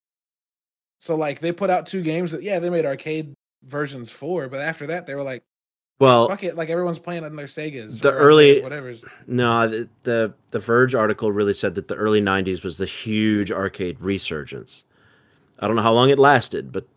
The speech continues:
Speaker 2: but when Street Fighter two and, and Mortal Kombat came out, arcades were hot again. Hot,
Speaker 1: Sure.
Speaker 2: hot, hot. Yeah.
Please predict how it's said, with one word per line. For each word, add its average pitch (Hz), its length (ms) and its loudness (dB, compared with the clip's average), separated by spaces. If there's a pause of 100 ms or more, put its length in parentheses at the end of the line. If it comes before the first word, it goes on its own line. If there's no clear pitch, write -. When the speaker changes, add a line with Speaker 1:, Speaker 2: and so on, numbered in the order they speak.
Speaker 2:
but - 160 -8
when 95 260 -4
Street 131 240 -4
Fighter 139 180 4
two 139 280 4
and, 127 180 4
and 104 220 -2
Mortal 120 220 0
Kombat 120 380 -2
came 95 180 -6
out, 87 160 -6
arcades 95 420 -2
were 67 120 -10
hot - 480 -6
again. 71 320 -14 (1200)
Hot, 110 260 -2
Speaker 1:
Sure. 143 80 -8
Speaker 2:
hot, 80 200 -8
hot. 67 220 -12 (140)
Yeah. 82 120 -10